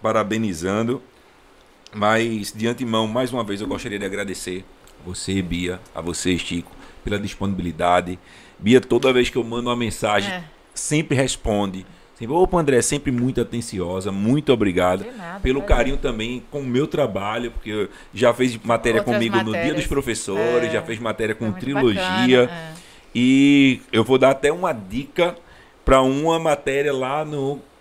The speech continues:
Speaker 1: Globo, Nordeste Viver e Preservar,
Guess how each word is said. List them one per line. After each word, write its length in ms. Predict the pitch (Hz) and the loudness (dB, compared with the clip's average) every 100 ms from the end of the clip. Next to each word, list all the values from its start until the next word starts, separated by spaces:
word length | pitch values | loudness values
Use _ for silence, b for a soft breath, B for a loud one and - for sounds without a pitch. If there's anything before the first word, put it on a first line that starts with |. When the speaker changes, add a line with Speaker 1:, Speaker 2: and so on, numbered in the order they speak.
| - | -10
Speaker 1:
Globo, 560 | 110 120 127 131 143 135 - | 2 6 6 4 -4 -8 -16
Nordeste 520 | 113 110 101 107 110 | -8 -4 0 2 0
Viver 180 | 120 104 110 | -2 -2 -2
e 40 | |
Preservar, 680 | 110 110 104 95 92 98 127 | 0 -2 2 0 4 2 2